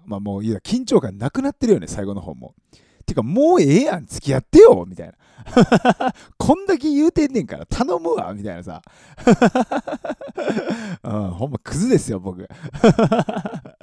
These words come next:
ていうぐらいね、ほんまね、好きになるとね、あの、諦めきら-、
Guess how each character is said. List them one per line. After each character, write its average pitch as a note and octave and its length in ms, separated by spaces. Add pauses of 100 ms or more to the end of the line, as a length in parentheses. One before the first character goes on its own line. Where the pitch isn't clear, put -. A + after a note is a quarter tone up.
(680)
て D#3+ 80
い D#3 120
う D3 40
ぐ D3 80
ら C#3+ 80
い C#3 40
ね、 C3 80
ほ A2 120
ん C3 120
ま B2 200
ね、 A2 260 (220)
好 - 120
き - 120
に B2 60
な F#2 120
る F#2+ 80
と F#2+ 100
ね、 D#2+ 300
あ F2+ 120
の、 G2 200
諦 A2 240
め G2+ 80
き G#2+ 160
ら-、 G2+ 140